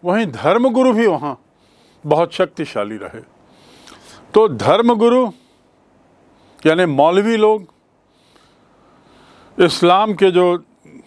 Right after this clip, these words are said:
प्रचारक प्रसारक और सेना,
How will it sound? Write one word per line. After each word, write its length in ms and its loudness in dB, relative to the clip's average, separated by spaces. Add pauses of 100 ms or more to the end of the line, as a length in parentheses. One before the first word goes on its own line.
(460)
प्रचारक 500 0
प्रसारक 440 -4 (1500)
और 260 2
सेना, 480 0